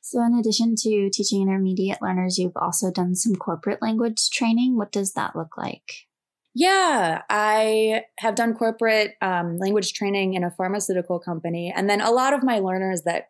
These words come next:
Speaker 2: come to work with me directly are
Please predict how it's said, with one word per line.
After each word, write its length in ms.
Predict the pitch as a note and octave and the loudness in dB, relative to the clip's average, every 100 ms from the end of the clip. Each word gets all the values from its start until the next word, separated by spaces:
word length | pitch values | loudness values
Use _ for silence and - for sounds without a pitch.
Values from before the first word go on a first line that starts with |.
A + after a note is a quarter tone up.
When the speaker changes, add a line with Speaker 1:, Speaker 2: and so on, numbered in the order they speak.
| - | -6
Speaker 2:
come 200 | F#3 F3 | -4 -4
to 120 | - | -2
work 160 | F3+ F3 | -2 -2
with 140 | E3+ | -4
me 100 | F3 | -2
directly 600 | E3 D#3+ D#3+ - E3 D#3 _ _ - _ - | -2 -2 -2 -4 -4 -4 _ _ -20 _ -2
are 500 | F3+ E3 E3 D#3+ D#3 | 2 2 2 0 -4